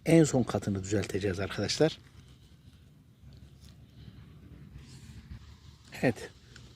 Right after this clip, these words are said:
Orta kururken ön tarafı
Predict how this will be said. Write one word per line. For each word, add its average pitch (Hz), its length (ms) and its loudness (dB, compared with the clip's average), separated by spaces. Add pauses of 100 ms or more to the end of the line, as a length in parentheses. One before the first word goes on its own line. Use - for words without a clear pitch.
(840)
Orta 196 300 12
kururken 160 580 10 (240)
ön 175 140 10
tarafı 123 520 10